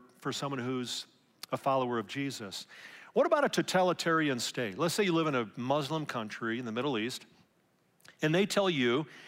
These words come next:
it's absolutely against the law to share your faith. Do you follow that law?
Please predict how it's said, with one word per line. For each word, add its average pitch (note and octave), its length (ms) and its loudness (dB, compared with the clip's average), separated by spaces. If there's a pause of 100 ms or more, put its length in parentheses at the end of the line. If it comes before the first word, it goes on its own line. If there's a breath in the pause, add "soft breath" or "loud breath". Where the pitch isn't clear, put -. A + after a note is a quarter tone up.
(280 loud breath)
it's C#3 160 0
absolutely E3 760 2
against C3+ 380 -2
the C#3+ 60 -2
law A2 280 2
to - 140 -8
share A2+ 320 -4
your A2 140 -4
faith. G#2+ 480 -8 (1500)
Do D#3 80 2
you D3+ 140 4
follow E3+ 300 4
that C#3+ 140 2
law? B2+ 380 -2